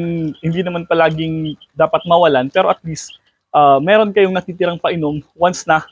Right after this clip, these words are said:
kailangan nilang uminom. Mas maigi na merong lagi patuka and then painom para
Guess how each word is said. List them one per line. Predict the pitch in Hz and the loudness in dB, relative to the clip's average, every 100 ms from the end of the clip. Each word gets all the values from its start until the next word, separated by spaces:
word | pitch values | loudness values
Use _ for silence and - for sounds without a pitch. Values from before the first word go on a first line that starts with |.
| _ | _
kailangan | - 175 165 | -2 0 2
nilang | 165 160 151 | 0 0 -2
uminom. | 151 135 131 127 - _ _ | 0 0 -2 -4 -10 _ _
Mas | 185 - | -8 0
maigi | 208 220 196 | 2 4 4
na | 202 | 2
merong | 185 180 185 180 | 2 2 2 2
lagi | 175 170 139 139 - _ _ - | 2 2 2 -2 -2 _ _ -6
patuka | 139 190 143 156 - - - _ | -4 0 2 2 -2 -20 -20 _
and | 160 | -6
then | 151 156 | -4 -2
painom | - 156 147 | -2 -2 -2
para | 143 170 | 0 2